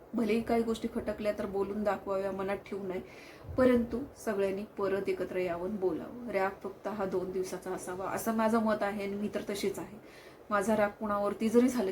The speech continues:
किती पण मोठा दुश्मन असू द्या, दोन दिवस असतो. दोन दिवसांनी जर तो माझ्या समोर आला आणि मला बोलला ना, तर मी नक्कीच बोलते. मी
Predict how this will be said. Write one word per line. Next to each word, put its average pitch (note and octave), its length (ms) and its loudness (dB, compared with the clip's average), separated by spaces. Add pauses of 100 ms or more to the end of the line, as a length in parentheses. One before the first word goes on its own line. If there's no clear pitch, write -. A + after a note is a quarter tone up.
किती C4+ 240 2
पण C#4+ 180 2
मोठा A#3+ 260 4
दुश्मन F#3 340 -2
असू G3+ 200 -10
द्या, E3 140 -8 (180)
दोन G3+ 340 0
दिवस F#3 280 6
असतो. - 260 -10 (260)
दोन G#3+ 200 2
दिवसांनी G#3+ 340 -2
जर G#3 220 -2
तो G#3 40 -4
माझ्या G3 220 -2
समोर G3 300 0
आला G3+ 200 2
आणि G3 120 -4
मला F#3+ 200 0
बोलला G3 340 2
ना, F#3 120 0
तर F#3 100 -8
मी F#3 180 -4
नक्कीच G3 320 -4
बोलते. F#3+ 460 2 (680)
मी B3 80 4